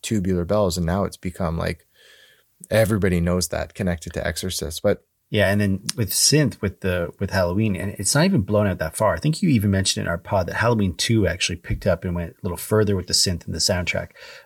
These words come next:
Speaker 2: But Nightmare on Elm Street, you know, you hear it in The Keep. Um, Carpenter did The Fog. Um, he didn't score The Thing, but you can see that he probably had a lot to do with it, or at least,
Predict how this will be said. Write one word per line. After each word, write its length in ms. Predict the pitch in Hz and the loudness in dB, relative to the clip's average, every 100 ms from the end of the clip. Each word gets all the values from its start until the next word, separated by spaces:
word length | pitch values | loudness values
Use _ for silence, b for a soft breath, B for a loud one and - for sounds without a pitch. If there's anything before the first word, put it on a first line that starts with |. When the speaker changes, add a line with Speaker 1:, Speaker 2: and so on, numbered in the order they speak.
| B | B
Speaker 2:
But 120 | 101 | 2
Nightmare 280 | 107 107 104 | 4 2 2
on 60 | |
Elm 160 | 92 87 | 2 2
Street, 360 | - 87 78 - _ | 0 -2 -6 -10 _
you 120 | 98 | 0
know, 120 | 85 | 0
you 200 | 85 90 | -2 -6
hear 200 | 82 117 | 0 2
it 60 | 101 | 4
in 280 | 95 90 78 | 2 0 -4
The 80 | |
Keep. 420 | 87 - 101 82 - b b b b b | -6 -2 0 -2 -8 b b b b b
Um, 460 | 90 87 87 85 82 - | 2 2 2 -2 -6 0
Carpenter 340 | 131 160 139 | 2 4 4
did 180 | 104 90 | 4 0
The 60 | |
Fog. 560 | - - 92 80 82 104 - b b b - - | 0 2 2 2 -4 -10 -16 b b b -10 0
Um, 460 | 98 90 92 90 | 2 4 2 -2
he 140 | 87 107 | 0 2
didn't 260 | 143 151 - _ | 4 2 -6 _
score 600 | - - 123 117 107 107 | -4 -2 2 4 4 4
The 100 | 101 | 2
Thing, 560 | 98 - 120 104 92 117 | -2 0 2 4 4 0
but 140 | 113 | -2
you 100 | 92 | -4
can 220 | 87 101 | -2 0
see 260 | 87 - 107 | 2 2 2
that 140 | 92 | 2
he 100 | 80 | -2
probably 520 | 90 98 82 82 80 76 | -2 2 2 0 -6 -4
had 120 | 87 | -2
a 60 | |
lot 180 | 82 82 | -2 -4
to 80 | - | -6
do 180 | 82 95 | -4 -2
with 140 | 90 | 0
it, 100 | 95 | -2
or 140 | 85 82 | -2 -4
at 60 | |
least, 360 | 90 87 - | -4 -2 -2